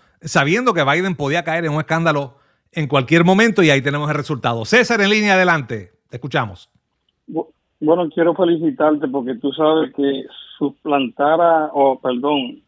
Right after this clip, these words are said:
Speaker 2: eh, llevar el programa de Dania, no es todo el mundo que puede, dado el carácter de ella, y tú le estás
Speaker 1: La
Speaker 2: haciendo,
Speaker 1: caballota
Speaker 2: pero
Speaker 1: es
Speaker 2: muy bien.
Speaker 1: insuplantable.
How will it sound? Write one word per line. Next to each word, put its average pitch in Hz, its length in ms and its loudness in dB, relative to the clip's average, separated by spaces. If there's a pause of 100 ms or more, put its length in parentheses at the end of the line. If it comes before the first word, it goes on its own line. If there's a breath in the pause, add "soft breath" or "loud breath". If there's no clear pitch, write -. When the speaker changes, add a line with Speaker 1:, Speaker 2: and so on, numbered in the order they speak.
(720)
Speaker 2:
eh, 127 840 -2
llevar 139 460 4
el 175 120 0
programa 151 640 2
de 127 140 -4
Dania, 120 540 -8 (200)
no 123 460 -6
es 135 160 -8
todo 139 120 -4
el 127 100 0
mundo 131 340 -2
que 143 80 -4
puede, 135 460 -2
dado 127 400 -2
el 120 100 -4
carácter 123 540 -2
de 123 320 -2
ella, 117 180 -6 (100)
y 120 100 -6
tú 131 180 -6
le 135 60 2
estás 135 160 0
Speaker 1:
La 127 60 4
Speaker 2:
haciendo, 120 240 0
Speaker 1:
caballota 123 300 2
Speaker 2:
pero 139 100 0
Speaker 1:
es 139 40 0
Speaker 2:
muy 147 60 0
bien. 151 120 -2
Speaker 1:
insuplantable. 120 840 -6